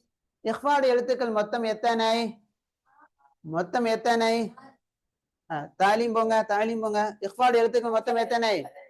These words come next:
பதினைந்து. எத்தனை எழுத்துக்கள்மா? மறந்துடுறீங்க, மறக்க கூடாது. ஆ, தாலீமை நாம படிச்சிருக்கணும். எத்தனை எழுத்துக்கள்? பதினைந்து.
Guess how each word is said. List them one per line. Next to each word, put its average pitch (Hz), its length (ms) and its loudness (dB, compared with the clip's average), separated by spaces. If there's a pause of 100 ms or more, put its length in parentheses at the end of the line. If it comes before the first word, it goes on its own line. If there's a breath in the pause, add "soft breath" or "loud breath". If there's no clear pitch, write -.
(300)
பதினைந்து. 180 1080 0
எத்தனை 233 280 -4
எழுத்துக்கள்மா? 220 760 0 (1120)
மறந்துடுறீங்க, 185 800 0
மறக்க 214 420 0
கூடாது. 165 320 -2 (500)
ஆ, 151 220 -2 (160)
தாலீமை 226 480 2
நாம 196 300 2
படிச்சிருக்கணும். 190 540 -2 (1300)
எத்தனை 233 320 0
எழுத்துக்கள்? 233 800 2 (880)
பதினைந்து. 180 1000 2